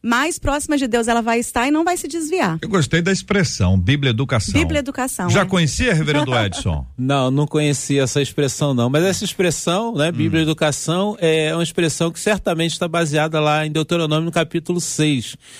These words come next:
Speaker 3: que é algo muito interessante que Deus fala lá pra Moisés, né? E Moisés, claro, falando pro povo, da questão de que nós precisamos ser referências pro nosso filho. E ali a, a questão é no dia a dia, de,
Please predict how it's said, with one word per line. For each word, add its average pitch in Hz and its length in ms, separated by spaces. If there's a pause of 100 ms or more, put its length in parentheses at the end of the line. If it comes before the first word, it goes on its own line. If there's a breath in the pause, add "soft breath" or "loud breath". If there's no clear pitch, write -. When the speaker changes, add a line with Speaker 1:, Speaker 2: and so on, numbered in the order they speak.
(320 loud breath)
Speaker 3:
que 143 100
é 143 280
algo 160 420
muito 202 400
interessante 151 920
que 139 680
Deus 151 680
fala 135 680 (360 loud breath)
lá 147 220
pra 151 160
Moisés, 139 1000
né? 139 220
E 123 60
Moisés, 139 420
claro, 165 360
falando 147 320
pro 160 120
povo, 156 560
da 131 200
questão 156 520
de 151 140
que 160 240
nós 151 340
precisamos 170 500
ser 185 100
referências 175 760
pro 139 140
nosso 135 240
filho. 110 400 (400 loud breath)
E 156 100
ali 180 340
a, 165 180 (160)
a 156 40
questão 175 560
é 196 60
no 190 160
dia 175 240
a 175 40
dia, 143 560
de, 113 140